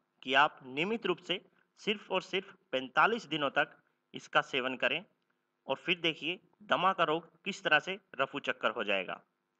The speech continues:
तो प्रयोग को बताने से पहले मैं आप सभी से गुजारिश करना चाहूँगा कि अगर आपने अभी तक हमारे इस चैनल को सब्सक्राइब नहीं किया है, तो प्लीज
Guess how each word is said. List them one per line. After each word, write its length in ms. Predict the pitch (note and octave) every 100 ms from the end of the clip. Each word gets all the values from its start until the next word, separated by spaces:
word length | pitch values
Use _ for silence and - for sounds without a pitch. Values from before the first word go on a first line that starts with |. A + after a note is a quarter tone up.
| _ _ _ _ _ _ _ -
तो 60 |
प्रयोग 280 | A#2 C3+ D#3
को 100 | F3
बताने 340 | D3+ D3+ D3+
से 120 | D#3+ E3
पहले 340 | - D3+ E3 - -
मैं 100 | A#2+
आप 120 | A#2
सभी 320 | A#2 - C3+
से 120 | E3+ B2
गुजारिश 420 | A#2 A2 A#2 -
करना 240 | C3+ B2+
चाहूँगा 380 | C#3 C3+ C#3 E3+
कि 200 | A#3 C#3+
अगर 200 | A#2 A2
आपने 300 | B2+ F#3+ G#3+
अभी 180 | G3+ F3
तक 160 | F#3 F3+ - _
हमारे 420 | - A2+ A#2 C#3+ C#3+
इस 140 | C#3
चैनल 280 | D3 C#3+ C#3+
को 220 | E3 G3 _
सब्सक्राइब 560 | - B2+ - D3 B2+
नहीं 220 | A2 B2 D3
किया 240 | D#3+ D3
है, 180 | E3 - _ _ _
तो 60 | A#2+
प्लीज 500 | - E3+ A3 A3